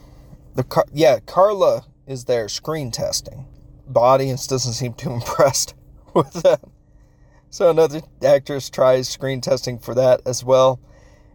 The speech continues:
And there, there's more screen testing, and it's Guido's life. And Luis-, Luisa leaves. Mario tries to calm her down, but it doesn't really work. Luisa's humiliated because it's, like, the life, and d-, back,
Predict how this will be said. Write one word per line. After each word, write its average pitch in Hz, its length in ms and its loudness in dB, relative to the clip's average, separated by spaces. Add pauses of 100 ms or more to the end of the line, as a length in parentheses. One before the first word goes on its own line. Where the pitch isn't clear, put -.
And 127 260 0
there, 127 240 2
there's 123 320 0
more 117 200 -2
screen 107 440 -8
testing, 110 500 0
and 110 120 -4
it's 104 100 -6
Guido's 87 540 -10
life. 90 340 -8
And 110 100 -6
Luis-, 139 460 0
Luisa 156 680 0
leaves. 107 540 -10 (240)
Mario 135 320 2
tries - 420 -2
to - 60 -12
calm 120 240 0
her 107 80 -10
down, 107 340 -10
but 95 100 -10
it - 200 -20
doesn't - 300 -10
really 82 240 -14
work. - 380 -16 (440)
Luisa's 123 800 -2
humiliated 110 800 -2
because 117 380 -10
it's, 110 180 -12
like, 98 180 -12 (120)
the 82 80 -14
life, 101 500 -6
and 95 400 -12
d-, 101 140 -12 (340)
back, 120 460 -4